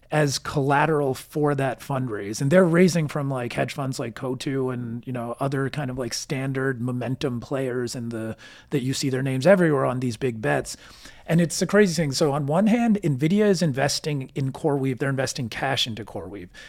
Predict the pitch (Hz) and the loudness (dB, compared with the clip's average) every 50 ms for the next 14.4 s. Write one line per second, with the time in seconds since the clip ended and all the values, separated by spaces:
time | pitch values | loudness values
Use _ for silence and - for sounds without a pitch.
0 | - - - 151 135 135 131 139 135 - - 156 139 131 - - - 247 240 - | -16 -6 -2 -2 0 0 2 0 0 0 -2 -2 -2 0 2 4 4 4 4 2
1 | - 180 151 127 139 123 - - 131 113 110 110 110 110 110 107 - - - - | 0 -2 0 0 -2 -4 -4 -4 -4 -4 -4 -4 -4 -4 -4 -4 -6 -10 -16 -20
2 | - - - - - 165 165 143 123 - - - 139 131 - - - - - 202 | -20 -20 -6 0 4 4 4 4 2 0 -6 -10 -10 -8 -4 0 2 4 4 4
3 | 190 - - 185 160 147 147 151 143 139 151 139 139 127 139 160 180 180 - - | 4 2 2 2 2 2 2 0 0 0 0 0 0 0 2 2 2 2 2 0
4 | 151 123 - - 139 135 131 131 135 143 147 135 135 135 139 139 135 - 160 131 | -4 -4 -4 -4 -2 -2 -2 0 0 0 0 0 0 0 0 0 -2 -2 -4 -6
5 | 117 113 156 160 - - 175 151 127 120 113 117 135 127 - - - 151 127 117 | -2 0 2 4 4 2 2 0 -2 -2 -2 -2 -2 -4 -4 -6 -6 -6 -4 -4
6 | 123 120 120 117 123 120 - - - - - - - - 170 160 160 151 151 151 | -4 -4 -4 -4 -6 -6 -8 -12 -18 -20 -20 -18 -4 2 2 4 4 4 2 0
7 | - 139 139 139 143 143 135 135 135 131 117 110 113 - 135 139 139 123 117 - | 0 0 0 0 0 0 0 0 -2 -4 -6 -8 -8 -6 -4 -4 -4 -4 -8 -8
8 | - 170 156 135 143 120 113 117 120 127 131 131 123 127 135 131 127 123 - - | -4 -4 -4 -4 -4 -4 -4 -4 -4 -4 -4 -4 -4 -2 -2 -2 -2 -2 -4 -6
9 | - - 147 135 - - - 120 120 - 165 147 143 131 120 120 - - 143 139 | -6 -6 -4 -4 -4 -4 -6 -6 -4 0 0 2 2 2 0 0 2 2 2 2
10 | 135 - - - - - - - - 185 180 196 190 185 175 170 160 151 180 180 | 0 -2 -4 -16 -16 -16 -12 0 4 8 10 10 10 10 8 6 6 6 6 8
11 | 196 185 180 156 110 113 - 175 175 - 208 170 160 147 135 143 147 139 - 139 | 8 8 8 6 4 2 2 2 2 4 2 2 2 2 2 2 2 2 0 -2
12 | 139 117 117 117 135 147 165 160 165 143 139 139 139 - 135 127 110 - 123 139 | -4 -4 -4 -2 0 0 2 2 0 0 0 0 -2 -2 -2 -4 -4 -2 0 0
13 | 160 160 127 120 110 123 117 - - 143 - - 143 117 - - 139 123 123 123 | 2 2 2 0 -2 -6 -4 -4 -6 -6 -6 -6 -8 -6 -6 -4 -6 -4 -6 -6
14 | 123 143 151 139 139 131 127 127 | -6 -4 -4 -4 -4 -6 -6 -8